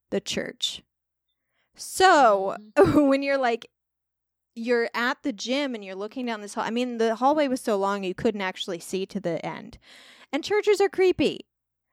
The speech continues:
Speaker 1: So,
Speaker 2: Yeah,
Speaker 1: like,
Speaker 2: just
Speaker 1: every
Speaker 2: knowing that a church is at the
Speaker 1: yeah,
Speaker 2: end. <laughs>
Speaker 1: emotional pulling memory that I have from my grade school is dark hallways after hours. So, obviously, there's something there that is
Speaker 2: Oof.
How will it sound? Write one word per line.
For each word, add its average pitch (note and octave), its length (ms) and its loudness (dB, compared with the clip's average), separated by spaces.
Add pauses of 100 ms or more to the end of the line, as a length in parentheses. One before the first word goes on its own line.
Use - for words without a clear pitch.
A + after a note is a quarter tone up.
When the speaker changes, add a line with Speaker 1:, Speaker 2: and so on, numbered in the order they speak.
(240)
Speaker 1:
So, C#4 260 2
Speaker 2:
Yeah, B3 100 -2
Speaker 1:
like, C4 300 -2
Speaker 2:
just C4+ 240 -2
Speaker 1:
every D#4 120 -6
Speaker 2:
knowing E4 340 -6
that E3+ 120 -10
a E3 60 -18
church E3+ 320 -12
is A#3 100 -8
at - 0 -
the A#3+ 40 0
Speaker 1:
yeah, A3 440 -2
Speaker 2:
end. G#3+ 120 -14
<laughs> - 20 -4
Speaker 1:
emotional B3 800 -4 (120)
pulling A3+ 600 -6
memory G3+ 400 -8
that F#3+ 160 -6
I F#3 100 -2
have G3 400 -4
from G3 300 -6
my F3+ 120 -8
grade F#3 320 -2
school - 540 -10 (540)
is G3+ 440 -6 (400)
dark F#3+ 320 0
hallways F#3 480 -4
after - 360 -4
hours. - 600 -6 (160)
So, - 340 2
obviously, D4 460 -4
there's G#3+ 200 -8
something G3+ 400 -10
there E3+ 300 -6
that E3 260 -8
is F3 600 -10
Speaker 2:
Oof. - 300 -20